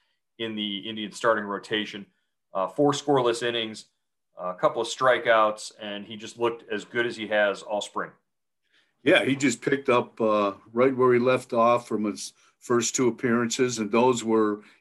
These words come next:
Speaker 2: you know, uh, relief appearances, and this was his first start. And like you said, Joe, four scoreless, three strikeouts, one walk, gave up four hits, and, uh, you know, he showed the ability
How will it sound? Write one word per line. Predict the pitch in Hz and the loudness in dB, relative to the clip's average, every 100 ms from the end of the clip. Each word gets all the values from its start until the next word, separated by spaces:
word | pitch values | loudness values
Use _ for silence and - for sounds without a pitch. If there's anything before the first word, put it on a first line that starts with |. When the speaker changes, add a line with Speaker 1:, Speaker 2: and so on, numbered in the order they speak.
| - | -4
Speaker 2:
you | 107 104 - - | -2 -2 -8 -12
know, | 107 | -6
uh, | 98 95 92 127 _ _ | -4 -6 -10 -20 _ _
relief | 110 110 131 156 | -4 0 2 0
appearances, | 87 - 95 90 85 101 110 110 _ _ _ - | -6 -8 -8 -8 -12 -12 -12 -14 _ _ _ -10
and | 101 113 | -4 -2
this | 120 | -2
was | 120 98 | -4 -8
his | 92 | -12
first | - 113 104 - | -8 -2 -2 -2
start. | - 117 117 107 - _ _ _ - | 0 4 4 4 0 _ _ _ -10
And | 101 | -2
like | 104 107 | -2 -2
you | 113 | -4
said, | - 127 120 | 0 0 0
Joe, | - 98 95 | -4 -4 -4
four | - 110 117 | -4 -4 -2
scoreless, | - - 113 117 120 117 - | -4 0 0 2 0 -4 -6
three | 117 117 | -4 -2
strikeouts, | 113 113 110 110 117 117 113 | -2 2 2 2 2 0 -4
one | 107 113 | -4 -4
walk, | 104 113 110 110 _ _ _ _ _ _ | -2 0 0 -4 _ _ _ _ _ _
gave | 107 113 | -2 0
up | 110 | -2
four | - 113 113 107 | -2 0 2 2
hits, | 110 113 113 - 117 | 2 2 0 -6 -4
and, | 101 98 98 | -4 -6 -6
uh, | 95 90 87 _ _ _ _ | -6 -6 -8 _ _ _ _
you | 120 | 0
know, | 117 | 2
he | 113 | 2
showed | - 120 117 | 2 2 2
the | 113 | 0
ability | 110 117 117 117 117 113 110 110 | 0 2 2 2 2 2 0 -4